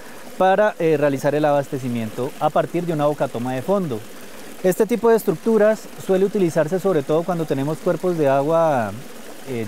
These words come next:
de un caudal pequeño y un ancho también del cauce que puede ser normalmente completamente contenido por la estructura de captación, en este caso compuesta por la presa y por estos dos, eh, muros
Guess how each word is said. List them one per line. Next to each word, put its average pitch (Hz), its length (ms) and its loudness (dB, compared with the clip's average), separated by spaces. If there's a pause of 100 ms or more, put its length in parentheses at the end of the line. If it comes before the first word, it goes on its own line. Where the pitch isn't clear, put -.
de 117 240 -2 (200)
un 139 80 -6
caudal 156 480 0 (100)
pequeño 190 460 0 (600)
y 196 120 2
un 208 160 4
ancho 202 320 2
también 165 360 0
del 185 140 2
cauce 190 480 0
que 147 100 -2
puede 147 220 0
ser 160 140 -2
normalmente 156 580 -2 (340)
completamente 156 720 -2
contenido 170 800 2 (300)
por 208 200 4
la 185 100 4
estructura 147 640 -2 (380)
de 156 120 0
captación, 180 680 0
en 143 100 -4
este 143 200 -2
caso 175 360 2 (340)
compuesta 156 440 0
por 190 160 0
la 202 120 4
presa 202 420 2 (160)
y 202 120 2
por 190 200 2
estos 165 320 -2 (220)
dos, 156 220 0 (440)
eh, 147 220 2
muros 151 400 0